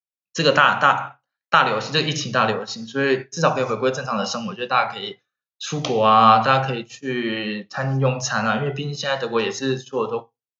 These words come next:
呃，怎么讲，从去年，从十二月份开始就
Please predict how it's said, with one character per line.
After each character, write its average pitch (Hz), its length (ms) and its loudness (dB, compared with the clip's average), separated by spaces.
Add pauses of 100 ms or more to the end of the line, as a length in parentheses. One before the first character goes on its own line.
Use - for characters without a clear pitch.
(200)
呃， 113 400 -2
怎 123 120 -4
么 107 80 -8
讲， 104 220 -4
从 127 300 -6
去 - 160 -6
年， 131 220 -6 (400)
从 139 160 -6
十 147 120 -2
二 151 60 2
月 165 100 2
份 151 200 -4
开 135 180 -2
始 131 180 -4
就 139 300 -4